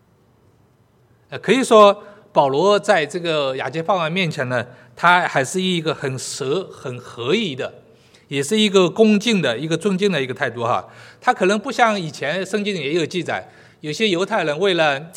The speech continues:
在巡抚面前，为了，呃，告保罗哈，他们就说什么？说一些，一些夸大的、不实的这个言语来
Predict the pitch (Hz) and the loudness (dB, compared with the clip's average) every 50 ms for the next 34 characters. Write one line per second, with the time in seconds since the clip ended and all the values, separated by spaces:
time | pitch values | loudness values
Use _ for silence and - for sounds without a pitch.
0 | - _ _ _ _ - 175 156 143 - - 139 151 170 180 175 170 175 156 131 | -20 _ _ _ _ -2 0 0 0 0 -6 -10 -10 -8 -8 -8 -8 -8 -8 -6
1 | 147 127 123 135 147 143 139 139 143 143 147 143 135 120 - - - 147 123 107 | -8 -8 -8 -6 -6 -4 -4 -4 -4 -6 -6 -8 -8 -4 0 0 0 0 0 -4
2 | 101 107 117 117 123 98 - - - - _ - - 190 190 196 180 202 190 160 | -6 -6 -6 -6 -6 -8 -8 -12 -20 -20 _ -12 -8 -6 -6 -4 -2 -2 -4 -2
3 | - 202 165 - 110 113 98 90 - - _ _ _ _ _ _ - - - 202 | -2 -6 -6 -6 -8 -12 -12 -12 -14 -18 _ _ _ _ _ _ -12 -4 0 0
4 | 196 175 - 185 175 170 165 - 180 156 151 151 147 151 - - 175 175 180 160 | 0 2 2 0 -2 -2 -4 -4 -4 -2 -2 -4 -4 -4 -2 0 2 2 2 2
5 | 175 170 156 135 117 101 101 98 101 - - _ _ _ - 226 202 - - - | 4 4 4 4 2 0 -6 -12 -12 -16 -20 _ _ _ -6 -6 -6 -6 -6 -8
6 | 127 117 127 - - 135 123 143 139 139 131 131 123 110 113 110 107 - - 160 | -8 -6 -4 -4 -4 -4 -4 -6 -6 -6 -4 -6 -6 -8 -10 -12 -12 -10 -10 -10
7 | 139 127 120 110 104 92 95 101 101 | -10 -8 -8 -8 -8 -8 -8 -10 -12